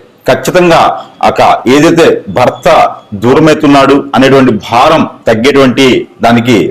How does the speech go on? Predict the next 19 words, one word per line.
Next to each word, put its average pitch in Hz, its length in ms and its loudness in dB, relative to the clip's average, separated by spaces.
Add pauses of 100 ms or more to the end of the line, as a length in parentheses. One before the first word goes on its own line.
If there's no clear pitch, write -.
(120)
సపోర్ట్ 123 460 0
ఉంటుంది. 139 300 0 (380)
అలానే 156 220 2 (180)
భార్య 170 320 2 (100)
దూరం 165 240 2
అవుతుంది, 147 360 2 (300)
పిల్లలు 160 300 2 (140)
ఒంటరైపోతున్నారు 139 680 0
అనుకున్న 127 280 2
వారికి 120 240 0
అయితే 147 180 2 (240)
ఖచ్చితంగా 143 420 0
ఈ 101 120 -4
పరిహారం 123 400 2
పనికొస్తుందని 123 600 0
అయితే 131 120 0 (100)
నేను 107 140 0
అనుకుంటున్నాను. 92 480 -8 (360)
అయితే 185 220 2